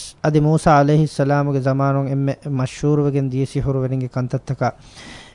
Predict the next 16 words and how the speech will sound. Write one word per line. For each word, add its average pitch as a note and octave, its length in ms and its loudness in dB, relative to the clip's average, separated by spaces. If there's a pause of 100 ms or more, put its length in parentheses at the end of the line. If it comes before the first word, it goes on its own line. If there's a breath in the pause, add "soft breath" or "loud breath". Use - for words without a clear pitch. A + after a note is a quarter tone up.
එ, - 160 -8
හම G3+ 280 2 (120)
ඒ G3 220 0
සිහුරු G3 420 -2 (160)
අන්නමුන් F3 460 -2
අන්නමුන් D3+ 440 0
ඈස් D3 200 0 (140)
මි D3+ 240 -2
උම්මතව් F#3 500 0
වෙස් D3+ 180 -2
සිහුරු D3 380 2
වනි C#3 220 2 (220)
ඈස්ස. C3 420 -2 (840)
අදි E3+ 220 4
ඒ D#3+ 80 2
කියාමත D3+ 480 2